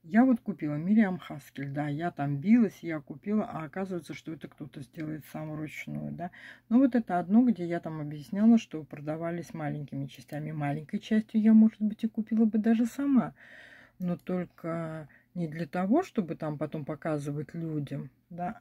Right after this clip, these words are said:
И вот смотрите, у этого же продавца, да, видите, вот,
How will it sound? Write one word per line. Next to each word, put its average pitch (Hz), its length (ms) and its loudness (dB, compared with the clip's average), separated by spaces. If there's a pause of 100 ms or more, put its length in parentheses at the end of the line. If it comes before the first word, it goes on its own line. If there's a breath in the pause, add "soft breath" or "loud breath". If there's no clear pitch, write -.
(120)
И 285 80 -4
вот 330 220 0
смотрите, 208 480 0
у 175 100 0
этого 151 300 -4
же 143 140 -8
продавца, 156 840 -8
да, 220 180 4
видите, 233 560 2
вот, 147 240 -8